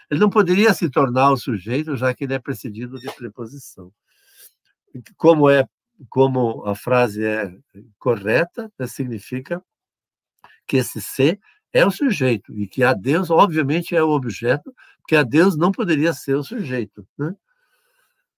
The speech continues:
Valeu? Então, o seguinte, tá, se quero comentar mais um dado, mais um dado, pelo menos,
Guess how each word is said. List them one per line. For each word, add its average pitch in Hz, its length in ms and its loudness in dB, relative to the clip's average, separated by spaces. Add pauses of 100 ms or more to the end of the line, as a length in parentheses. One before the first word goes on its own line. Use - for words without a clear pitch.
(100)
Valeu? 170 420 4 (800)
Então, 135 360 2 (320)
o 113 80 -14
seguinte, 185 680 0 (240)
tá, 135 160 2
se 131 160 -8
quero 233 200 0
comentar 180 460 2
mais 170 300 2
um 170 180 -2
dado, 120 500 2 (240)
mais 139 240 -4
um 135 140 -4
dado, 110 340 -4
pelo 110 240 -6
menos, 135 400 -4